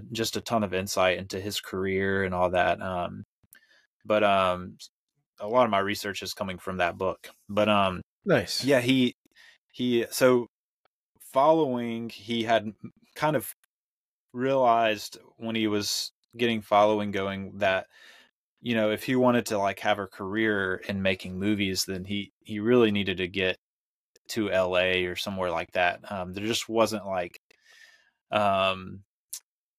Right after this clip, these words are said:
Speaker 1: in, you know, in London at the time, which is where he, he made following,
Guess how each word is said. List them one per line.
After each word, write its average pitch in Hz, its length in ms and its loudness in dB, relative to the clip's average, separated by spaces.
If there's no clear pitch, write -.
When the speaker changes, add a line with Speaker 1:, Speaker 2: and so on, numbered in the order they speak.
Speaker 1:
in, 113 320 0
you 123 300 -8
know, 104 160 -2
in 98 200 -6
London 117 280 0
at 101 140 -2
the 104 80 -8
time, 101 640 -6
which 110 240 -6
is 98 120 -8
where 101 200 -2
he, 98 340 -4
he 104 100 -4
made 98 300 -4
following, 101 760 2